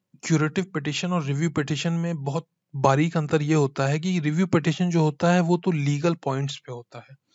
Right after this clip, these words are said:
मतलब कि उस केस में वकील जो है, वो दलीलें रखते हैं कि ये, ये, म-, अ, कारण है जिनकी वजह से मौकिल को, अ, सज़ा नहीं दी जानी चाहिए, कम दी जानी चाहिए।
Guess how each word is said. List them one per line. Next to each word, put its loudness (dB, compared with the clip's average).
मतलब -4
कि -8
उस -4
केस -2
में -6
वकील -4
जो -2
है, 0
वो -2
दलीलें 0
रखते -6
हैं -4
कि -12
ये, -4
ये, 0
म-, -6
अ, -6
कारण -2
है 0
जिनकी -4
वजह -2
से -6
मौकिल -4
को, -2
अ, 0
सज़ा 0
नहीं 0
दी -2
जानी -2
चाहिए, -4
कम -8
दी -8
जानी -12
चाहिए। -12